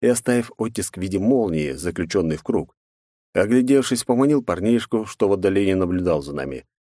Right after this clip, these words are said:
Один из беспризорников, что работает на меня. На всякий случай наблюдал за домом, как я и просил.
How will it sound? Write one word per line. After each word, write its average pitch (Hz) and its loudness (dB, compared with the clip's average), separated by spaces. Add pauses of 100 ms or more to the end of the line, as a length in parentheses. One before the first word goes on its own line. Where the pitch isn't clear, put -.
(120)
Один 160 2
из 147 2
беспризорников, 147 0
что - -2
работает 82 -2
на 80 -4
меня. 76 -6 (640)
На 127 4
всякий 160 0
случай 143 0
наблюдал 113 2
за 101 -2
домом, 107 2
как 85 -6
я 92 0
и 98 2
просил. 82 -4